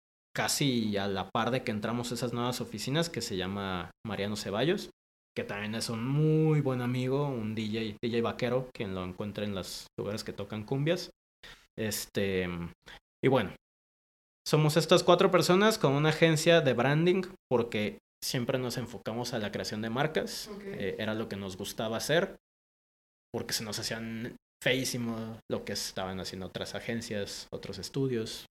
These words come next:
Speaker 1: bla, bla, bla. Te digo, entonces, para cortar gastos,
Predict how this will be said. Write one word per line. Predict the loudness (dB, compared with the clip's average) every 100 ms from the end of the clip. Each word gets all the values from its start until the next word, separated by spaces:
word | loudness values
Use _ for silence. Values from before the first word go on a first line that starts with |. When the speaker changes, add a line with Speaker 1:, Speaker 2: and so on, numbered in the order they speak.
| -16
Speaker 1:
bla, | -12
bla, | -4
bla. | -2 -2 -8 _ -20 -20 _ _ _ _ _ _ _ _ _ _ _ _ -4
Te | -2
digo, | 0
entonces, | -2 -2 2 2 0 -4 _ _ -20 -20 _ _
para | 2 4 4
cortar | 4 8 10 10
gastos, | 8 6 2 2 -2 -8